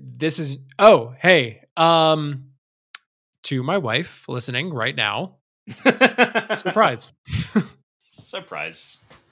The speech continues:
Speaker 2: Uh, I am
Speaker 1: Ching.
Speaker 2: running away with my
Speaker 1: And to
Speaker 2: kids.
Speaker 1: any of my other family members listening, uh, on either side of the family, that was a joke. That was a joke. But to my
Speaker 2: Until it's
Speaker 1: wife, it was
Speaker 2: not.
Speaker 1: not a joke. Yeah. Conti-, continue. Continue.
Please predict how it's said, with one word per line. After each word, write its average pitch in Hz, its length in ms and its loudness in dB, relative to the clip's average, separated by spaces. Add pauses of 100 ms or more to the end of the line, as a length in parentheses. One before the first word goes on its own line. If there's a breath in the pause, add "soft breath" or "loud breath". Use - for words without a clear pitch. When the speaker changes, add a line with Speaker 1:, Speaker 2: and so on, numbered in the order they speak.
(1080 soft breath)
Speaker 2:
Uh, 151 680 -6
I 175 180 -6
am 185 460 -10
Speaker 1:
Ching. - 160 4
Speaker 2:
running 427 180 0
away 427 420 -2 (460)
with 180 180 -12
my 202 80 -8
Speaker 1:
And - 100 -10
to 226 140 6
Speaker 2:
kids. 220 140 2
Speaker 1:
any 262 240 6
of 247 80 -6
my 240 140 6
other 214 240 8
family 202 280 0
members 170 360 0
listening, 160 500 -4
uh, 143 80 -12
on 143 400 -2
either 147 260 -4
side 139 280 -8
of 131 80 -14
the 127 40 -18
family, 127 340 -12
that 127 120 -6
was 127 140 -10
a 117 40 -14
joke. 123 460 -12 (600)
That 127 100 -12
was 117 180 -14
a 120 120 -14
joke. 113 680 -10 (1080)
But 110 120 -8
to 98 80 -8
my 101 80 -6
Speaker 2:
Until 87 40 -6
it's - 20 -6
Speaker 1:
wife, 98 40 -6
it 135 40 -2
was 117 120 -8
Speaker 2:
not. 80 280 -10 (100)
Speaker 1:
not 60 100 -12
a - 220 -20
joke. - 180 -20 (120)
Yeah. - 180 -18 (220)
Conti-, 185 240 -10
continue. 247 560 -6 (100)
Continue. 143 300 -20